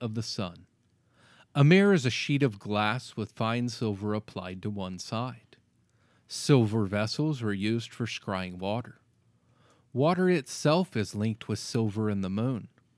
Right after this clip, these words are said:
I'll dive deeper into that in a bit. But first,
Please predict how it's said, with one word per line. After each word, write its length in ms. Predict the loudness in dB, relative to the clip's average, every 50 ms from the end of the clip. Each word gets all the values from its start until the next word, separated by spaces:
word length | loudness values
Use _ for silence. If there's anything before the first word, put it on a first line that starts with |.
| _ _ _ _
I'll 160 | 0 2 2 2
dive 380 | 2 2 2 0 0 -2 -4 -2
deeper 360 | -2 -2 -2 -2 -2 -2 -2
into 200 | -2 -4 -4 -4
that 320 | -2 -2 0 -2 -2 -6 _ -12
in 120 | -10 -10
a 60 | -10
bit. 320 | -8 -6 -4 -4 -4 -6 -10 _ _ _ _ _ _ _ _ _ _ _ _ _ _ _ _ _ _ _ _ _ _ _ _ _ _ _ _ _ _ _ _ _ _ _ _ _ _ _ _ _ _ _
But 160 | 2 2 2 2
first, 480 | 4 4 4 4 4 2 -2 -8 -12